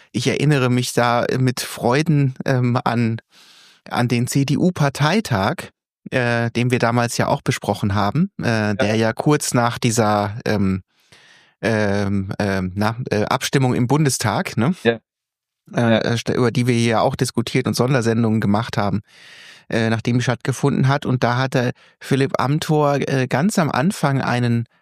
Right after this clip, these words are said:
Speaker 1: Auftritt, in dem er die, Stichwort Digitalisierung, in dem er die neue Social-Media-Strategie der Union vorgestellt hat und ganz, äh, modern so ihren TikTok-Kanal versucht hat vorzustellen.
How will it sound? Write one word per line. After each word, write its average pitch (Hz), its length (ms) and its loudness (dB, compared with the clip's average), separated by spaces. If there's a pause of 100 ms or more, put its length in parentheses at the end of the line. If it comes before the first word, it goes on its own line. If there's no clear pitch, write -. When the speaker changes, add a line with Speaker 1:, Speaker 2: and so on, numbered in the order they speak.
(140)
Speaker 1:
Auftritt, 139 640 0
in 117 200 0
dem 120 260 0
er 113 280 0
die, 104 360 2 (440)
Stichwort - 440 -2
Digitalisierung, 117 760 0 (260)
in 123 180 0
dem 131 220 2
er 123 180 0
die 123 160 0
neue 156 580 4 (120)
Social-Media-Strategie 127 1600 0 (180)
der 107 220 -2
Union 110 480 2
vorgestellt 107 760 -2
hat 82 220 -4
und 107 220 -4
ganz, - 480 -4
äh, 107 260 0
modern 110 600 2
so 107 220 2
ihren 107 300 0
TikTok-Kanal 98 880 -2
versucht 117 280 -2
hat 113 100 0
vorzustellen. 135 480 -2